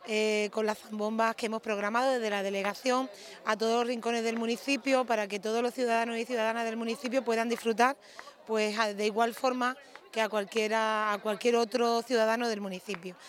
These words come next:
En eso es lo que queríamos unirnos cada una de las delegaciones del Ayuntamiento de San Roque.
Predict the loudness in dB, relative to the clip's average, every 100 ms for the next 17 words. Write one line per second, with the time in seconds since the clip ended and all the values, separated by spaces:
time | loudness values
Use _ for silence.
0 | -18 -16 -16 -4 0 0 4 4 4 2
1 | 0 0 0 2 0 -2 0 0 0 2
2 | 2 0 -2 -12 0 2 4 4 2 0
3 | -2 -10 -2 2 2 2 0 0 0 0
4 | 0 0 0 0 0 0 2 0 0 -2
5 | 0 -2 0 2 4 4 2